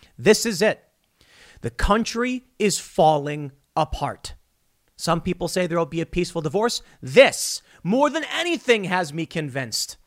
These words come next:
that general, a general can hold a secret meeting to prevent the president from launching a military attack. He doesn't have the authority to do that.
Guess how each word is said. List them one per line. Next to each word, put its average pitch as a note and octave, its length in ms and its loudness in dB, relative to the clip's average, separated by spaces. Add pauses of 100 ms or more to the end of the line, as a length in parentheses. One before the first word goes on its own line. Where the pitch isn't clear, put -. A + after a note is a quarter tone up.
(540)
that F3+ 200 4
general, G3 460 2
a F#3 80 4
general B3 400 0
can A3 140 -2
hold G3 180 0
a F3 80 -2
secret C4 560 -2
meeting G3+ 380 0
to F3+ 160 -2
prevent F3+ 460 -2
the B3+ 60 -4
president F3 500 0
from E3 180 -6
launching E3+ 320 -2
a - 20 -8
military F3+ 520 -4
attack. D3 500 -4 (260)
He D4 140 0
doesn't C4 400 0
have F#3 260 -2
the G3+ 120 -2
authority G3 540 0
to D#3+ 100 -6
do G#3 260 -2
that. A2+ 320 -8